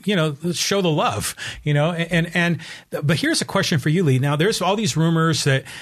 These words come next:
you know, maybe, um, Arizona State leaves, uh, Utah, Colorado, maybe they leave the Pac-twelve. Do you think if the, if it, if the Pac-twelve disintegrated that much,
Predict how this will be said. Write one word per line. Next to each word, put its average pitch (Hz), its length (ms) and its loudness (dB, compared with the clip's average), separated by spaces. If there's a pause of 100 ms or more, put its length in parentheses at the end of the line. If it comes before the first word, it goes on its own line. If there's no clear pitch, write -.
(240)
you 139 140 2
know, 127 100 4
maybe, 135 560 2 (260)
um, 131 220 2
Arizona 147 380 2
State 151 340 2
leaves, 143 580 2 (140)
uh, 135 60 2
Utah, 143 520 2
Colorado, 135 640 2
maybe 135 300 2
they 139 160 2
leave 135 180 2
the 123 120 2
Pac-twelve. 131 600 0 (540)
Do 160 80 0
you 240 80 2
think 277 260 -2
if 170 140 0
the, 156 200 -2
if 147 120 0
it, 143 260 0
if 147 100 0
the 135 80 -2
Pac-twelve 180 520 0
disintegrated 139 840 2
that 123 200 0
much, 123 500 0